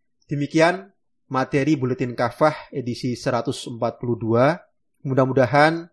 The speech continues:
kita semua sebagai hamba-hamba Allah yang beriman ini bisa mendapatkan ketakwaan, bisa meraih takwa meskipun dalam kondisi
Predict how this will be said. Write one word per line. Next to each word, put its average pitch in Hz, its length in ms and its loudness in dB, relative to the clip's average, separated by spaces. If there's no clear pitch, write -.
kita 143 240 2
semua 143 400 0
sebagai 123 880 0
hamba-hamba 131 560 0
Allah 131 240 0
yang 123 160 -2
beriman 123 400 -2
ini 156 480 -2
bisa 135 320 0
mendapatkan 131 560 0
ketakwaan, 123 880 0
bisa 143 320 2
meraih 139 400 0
takwa 143 720 0
meskipun 143 400 -2
dalam 123 320 2
kondisi 131 960 -2